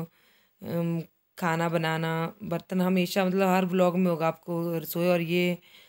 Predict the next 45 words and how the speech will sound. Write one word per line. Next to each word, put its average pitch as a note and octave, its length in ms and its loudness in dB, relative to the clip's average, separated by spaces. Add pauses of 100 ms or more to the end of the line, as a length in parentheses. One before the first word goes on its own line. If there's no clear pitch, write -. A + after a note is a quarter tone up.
(320)
हमारा, E3+ 380 0
ये F3 180 0
अलमारी, E3 360 2
ये F#3+ 160 4
बेड E3+ 320 2
हैं F#3+ 260 2
और E3+ 420 -2 (1300)
ये E3+ 880 0 (1500)
छोटे G3+ 300 0
से G3 140 -4
सस्ते G3+ 420 -4
से G3 120 -2
सोफ़ा F#3 300 0
सेट F#3+ 280 0
है F#3+ 60 4
हमारे। F3+ 440 2 (800)
और G3 220 -4
नीचे, F#3+ 600 2
मतलब F#3+ 180 0
आजकल F#3+ 340 2
सर्दियों F#3+ 320 0
में F#3 100 2
तो F#3+ 80 -4
बिछाना F3 360 -2
ही F#3 60 2
पड़ता F3+ 280 -4
है F3 60 0
कुछ F#3 220 -10
ना G3 80 0
कुछ, F#3+ 160 -2
क्योंकि F#3 220 -8
ठंड F#3 240 -2
बहुत F3+ 260 0
होती F3+ 200 -4
है। G3 60 4
और G3+ 60 2
टेबल G#3 300 4
ना G#3+ 100 2
मैंने A3 180 2
साइड F#3 300 4
में F#3 120 4
लगाया E3+ 260 2
हुआ E3+ 180 2
है, F3 60 2
क्योंकि G#3 400 -2